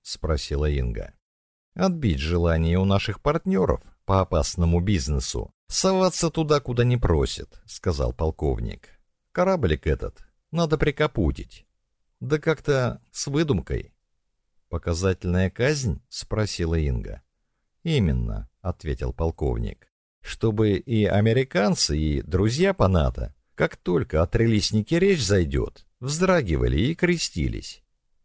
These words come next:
«А там что, прям холодно?» — спросила Лика. «Прям да», — улыбнулся полковник. «Так, может, летом поедем?» — спросила Лика. «Когда тепло будет?» Инга улыбнулась.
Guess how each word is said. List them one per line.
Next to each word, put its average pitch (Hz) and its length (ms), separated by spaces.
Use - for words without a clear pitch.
«А 82 120
там 113 200
что, 82 260
прям 90 440
холодно?» — 127 880
спросила 82 640
Лика. 71 480
«Прям 104 420
да», — 78 340
улыбнулся 67 680
полковник. 67 800
«Так, - 180
может, 131 360
летом 165 340
поедем?» — 73 680
спросила 78 580
Лика. 73 480
«Когда 95 300
тепло 135 380
будет?» 104 520
Инга 101 340
улыбнулась. 62 1080